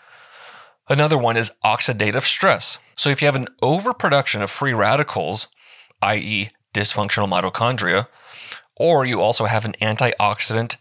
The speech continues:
deficiency. And based on other research, we know that red light therapy can help improve your antioxidant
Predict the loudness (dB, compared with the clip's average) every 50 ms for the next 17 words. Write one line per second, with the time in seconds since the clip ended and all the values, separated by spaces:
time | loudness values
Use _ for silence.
0 | _ -4 -4 -4 -4 -4 -2 -2 0 0 0 0 0 -2 -2 -2 -2 -4 -6 -8
1 | -10 -18 _ _ _ _ -6 -2 0 0 2 2 2 0 -2 -4 -10 -12 -16 -20
2 | -20 -20 -20 -20 -14 _ 0 0 2 2 2 2 2 0 0 -2 -2 -2 -2 0
3 | -2 -2 -2 0 2 2 2 2 2 2 2 2 2 0 -2 0 0 0 0 0
4 | 0 -4 -2 -4 -4 -2 0 -2 -2 -2 -4 -10 _ _ -2 -2 -2 -2 -4 -6
5 | -2 0 0 2 2 0 0 -2 -4 -6 -10 _ -4 -2 -2 0 2 0 0 2
6 | 2 2 2 2 2 0 0 0 0 -2 -2 -2 -4 -4 -6 -6 -6